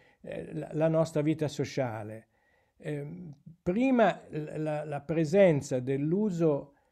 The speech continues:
ehm, della natura come uso era pre-, era, mm,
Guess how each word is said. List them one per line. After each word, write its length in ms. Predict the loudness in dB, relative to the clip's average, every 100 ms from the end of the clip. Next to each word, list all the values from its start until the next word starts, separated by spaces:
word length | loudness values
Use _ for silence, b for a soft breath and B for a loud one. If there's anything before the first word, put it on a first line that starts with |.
| b
ehm, 400 | -16 -12 -12 -12
della 260 | -8 -4 -4
natura 380 | -2 0 0
come 300 | 2 2 4
uso 640 | 4 2 -2 -2 -2 -4 -8 b b b
era 320 | 4 4 4
pre-, 300 | 0 0 0
era, 560 | 4 6 6 4 0 -6
mm, 200 | -12